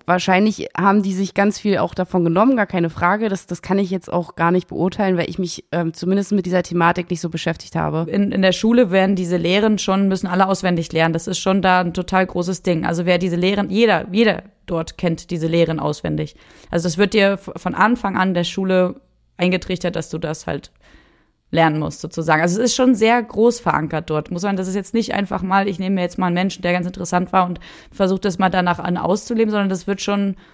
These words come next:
Speaker 2: da wird schon wirklich streng und stringent nach diesen Regeln versucht zu handeln, so.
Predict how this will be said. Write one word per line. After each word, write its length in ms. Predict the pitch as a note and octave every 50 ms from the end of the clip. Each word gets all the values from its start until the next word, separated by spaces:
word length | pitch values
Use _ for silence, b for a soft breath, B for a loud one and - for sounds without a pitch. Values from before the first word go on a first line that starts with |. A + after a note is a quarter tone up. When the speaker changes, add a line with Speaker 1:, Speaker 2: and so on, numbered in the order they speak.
| b b b b -
Speaker 2:
da 140 | F#3 F3+
wird 160 | F#3 G3+ G3 -
schon 260 | G#3+ G#3 G3+ E3 E3
wirklich 580 | F#3 G#3 B3+ B3+ - - A#3 G#3 - - - - _ _ _ -
streng 480 | - - - - - G#3 A3 A#3 B3
und 160 | A#3 G#3 G3 -
stringent 540 | - - G#3 F3+ F3 E3 F3+ G3 G#3 -
nach 180 | F#3 F3 E3+ D#3+
diesen 300 | - F#3+ F#3 F3 F#3 F3
Regeln 580 | E3+ E3+ F3 F3+ F3 F3+ F3 F3 F3 F3 E3+ b b b b b b b b b b b _ _
versucht 800 | _ - F3+ F3 D#3 D#3+ F#3 F#3+ F3 - - - - - - A#2+ - -
zu 160 | F#3 F3 D#3+
handeln, 480 | F3 F3 E3+ D#3 D3 C#3+ - D#3 D3+ - _ _ _ _
so. 340 | - - D3+ D3 D#3 D3